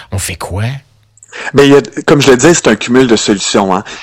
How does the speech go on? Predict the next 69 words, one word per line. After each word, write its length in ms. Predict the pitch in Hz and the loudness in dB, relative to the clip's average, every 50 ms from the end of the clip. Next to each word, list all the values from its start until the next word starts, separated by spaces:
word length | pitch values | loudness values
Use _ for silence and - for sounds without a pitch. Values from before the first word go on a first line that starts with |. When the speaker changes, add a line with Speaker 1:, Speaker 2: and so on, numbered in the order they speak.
| - - | -8 -6
Speaker 2:
Il 100 | 123 - | -6 -4
faut 200 | - - 180 196 | 0 0 0 2
qu'on 220 | - - 117 104 | 2 2 2 2
ait 80 | 107 110 | 2 2
de 60 | 104 | 2
la 100 | 110 104 | 2 0
sensibilisation 800 | - - 120 110 107 - - 104 107 113 110 107 - - 147 151 | 0 0 -2 -2 -2 -2 -4 -2 0 0 0 0 0 0 0 0
de 100 | 131 113 | 0 0
façon 320 | - - 98 - - 117 | 0 0 -2 -2 -2 -4
préventive. 760 | - - - - 127 117 117 107 92 82 - - 95 65 55 - | -6 -6 -2 0 0 0 0 0 -2 -4 -6 -8 -8 -8 -10 -10
Ça, 180 | - - - 165 | -4 -2 0 0
ça 140 | 160 - 131 | 2 2 2
veut 120 | 107 101 | 2 2
dire 140 | 98 123 139 | 2 0 -4
qu'il 100 | - - | -2 -2
faut 100 | - 110 | -4 -2
pas 140 | - 170 170 | 0 -2 -2
qu'on 160 | - 143 113 | 0 -2 -2
attende 380 | 101 90 90 - 110 110 113 110 | -2 -2 -2 -2 -4 -4 -4 -6
qu'il 100 | - 98 | -6 -6
y 20 | |
ait 20 | 92 | -4
des 120 | 95 87 | -4 -6
cas 220 | - - - 123 113 | -4 -2 0 2 2
d'intimidation 680 | 113 101 85 - - 98 92 92 82 - - 98 92 | 2 0 -2 -4 -6 -4 -2 -2 -2 -2 -4 -6 -4
clairs 260 | - - 107 107 107 | -2 0 0 2 2
dans 140 | 104 92 92 | 0 -2 -4
nos 120 | 92 90 | -4 -6
écoles 360 | 87 92 87 - 107 104 104 | -6 -8 -6 -4 -4 -4 -4
ou 60 | 107 95 | -4 -4
dans 140 | 95 90 90 | -4 -4 -4
nos 80 | 90 | -4
milieux 300 | 90 90 85 87 98 107 | -10 _ -12 -6 -6 -6
pour 200 | 110 - 95 87 | -4 -4 -6 -4
faire 180 | - 101 92 85 - | -2 -2 -2 -2 -2
venir 160 | 98 101 101 | -4 -4 -4
du 140 | - - 90 | -6 -6 -6
monde. 240 | 90 82 82 69 64 - - - - - - - - | -4 -4 -4 -4 -8 -14 -18 -16 -16 -16 -16 -8 -4
Il 40 | |
faut 80 | - 113 | -4 -2
qu'on 140 | - - 107 | 2 2 0
le 60 | 95 | 2
fasse 300 | - - 123 127 117 - | 2 2 0 0 0 -2
maintenant. 300 | 120 101 - - 95 82 - - | -4 -4 -4 -4 -8 -8 -8 -8
Puis 140 | - 110 101 | -8 -6 -6
je, 100 | - - - | -6 -8 -6
je 140 | 104 107 | -2 0
l'entends 300 | 117 113 117 - 160 156 | 0 0 0 0 -2 -6
souvent 300 | 151 - - 147 170 185 | -6 -6 -4 -2 -2 -2
parce 160 | - - 110 - | -2 -2 -4 -2
qu'il 80 | - | -2
y 60 | 117 117 | 0 0
a 20 | 120 | 0
des 60 | 127 | 0
gens 140 | 139 175 214 | 0 -2 -4
qui 180 | - - - | -4 -8 -10
nous 140 | 101 90 92 | -6 -2 -2
appellent 240 | 90 - - 123 123 | -2 0 0 -2 -4
pour 160 | - - 110 | -4 -6 -8
nous 80 | 104 101 | -4 -2
dire, « 140 | 113 143 - | -2 0 0
Ah 100 | - 202 | 2 2
ben 140 | 175 175 170 | 2 2 2
nous, 100 | 185 226 | 0 -2
on 80 | 233 196 | -4 -2
n'en 80 | 147 120 | -2 -2
a 180 | 117 113 110 | -2 -2 -4
pas 220 | - _ - 156 156 | -4 _ 0 0 0
de 120 | - | -2